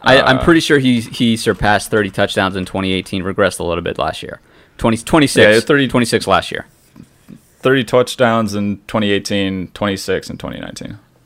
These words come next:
Speaker 1: Yeah. But listen, there's a point in every N F L player's career where upside is exhausted and you reach that ceiling. Kirk Cousins has reached that, and he is now on the decline. His top-line stats, while good, are a complete facade.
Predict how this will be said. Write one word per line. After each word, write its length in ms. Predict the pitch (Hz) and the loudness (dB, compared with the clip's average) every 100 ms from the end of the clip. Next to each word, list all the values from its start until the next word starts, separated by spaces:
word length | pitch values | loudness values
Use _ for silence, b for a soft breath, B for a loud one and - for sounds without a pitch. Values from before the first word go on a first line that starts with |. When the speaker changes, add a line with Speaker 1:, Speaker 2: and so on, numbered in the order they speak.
| - | 2
Speaker 1:
Yeah. 260 | 135 - - _ _ _ _ | 4 4 -2 _ _ _ _
But 160 | - 143 | 2 4
listen, 300 | 131 - - _ | 4 2 -10 _
there's 360 | - 117 143 175 | -6 4 6 6
a 40 | 180 | 0
point 380 | - 151 147 | 2 4 4
in 100 | 139 104 | 2 2
every 260 | 117 120 | 2 4
N 80 | 113 | 2
F 120 | 113 | 2
L 120 | 110 | 2
player's 340 | 101 107 98 98 | 2 2 2 0
career 400 | - 92 90 87 | -4 0 2 2
where 180 | 92 90 | 2 2
upside 400 | 101 - 104 95 | 0 2 2 2
is 120 | 90 | -2
exhausted 640 | 90 98 87 - 90 85 - | -2 2 2 0 -4 -4 -6
and 240 | 95 85 | -6 -4
you 120 | 87 | -8
reach 320 | 92 90 - - | -6 -6 -6 -4
that 200 | 82 - | -4 -4
ceiling. 420 | - 143 76 - b b b b | -2 -2 -2 -8 b b b b
Kirk 220 | - 165 | 0 2
Cousins 340 | - 143 135 117 | 4 4 2 2
has 200 | 104 95 | 0 -2
reached 340 | 95 151 - | -4 -4 -2
that, 240 | 92 85 - | -2 -2 -2
and 120 | 98 | -4
he 140 | 101 113 | 0 -2
is 120 | 98 | 2
now 220 | 101 101 | 2 4
on 140 | 95 95 | 2 0
the 80 | |
decline. 400 | 87 90 104 78 - b b - | -2 -2 -2 -2 -6 b b -6
His 140 | 120 | 0
top-line 400 | - 156 175 165 | 4 4 6 2
stats, 420 | - 143 120 - - _ | 4 4 4 0 -12 _
while 280 | 113 123 170 | 2 4 4
good, 460 | 123 156 156 101 - b b b - | 4 4 4 2 -4 b b b 2
are 160 | 113 | 4
a 40 | 113 | 4
complete 440 | 123 117 - 143 | 2 -2 -2 -4
facade. 640 | - - 107 - 107 80 | -4 -4 0 4 4 2